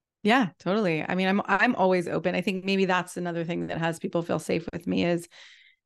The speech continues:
I'm like, "Okay, challenge me, you know, let's, let's, let's get the most helpful,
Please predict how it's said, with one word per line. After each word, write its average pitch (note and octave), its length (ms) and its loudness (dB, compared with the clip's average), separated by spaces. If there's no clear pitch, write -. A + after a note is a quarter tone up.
I'm F3+ 40 -4
like, F3 140 0
"Okay, G3+ 320 4
challenge G3+ 540 0
me, D#3+ 280 -4
you D#3 60 -2
know, E3 200 0
let's, F#3 440 0
let's, F#3+ 340 2
let's A#3+ 220 2
get B3 280 4
the G3+ 140 6
most F#3+ 540 2
helpful, F#3 880 0